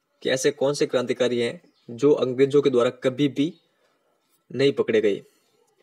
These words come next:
या फिर नहीं पकड़ पाए अंग्रेज इनको। तो friends, ये था हमारा video, सारे fact मैंने आपके सामने रखे हैं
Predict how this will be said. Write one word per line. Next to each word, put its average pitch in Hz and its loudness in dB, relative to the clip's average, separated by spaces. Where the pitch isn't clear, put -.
या 120 -2
फिर 131 -2
नहीं 131 -2
पकड़ 113 -4
पाए 110 -2
अंग्रेज 107 -2
इनको। 107 -6
तो 127 -2
friends, 143 -2
ये 127 2
था 131 -2
हमारा 127 0
video, 139 0
सारे 131 -2
fact 135 -2
मैंने 131 -2
आपके 123 -4
सामने 127 -2
रखे 117 -4
हैं 127 -6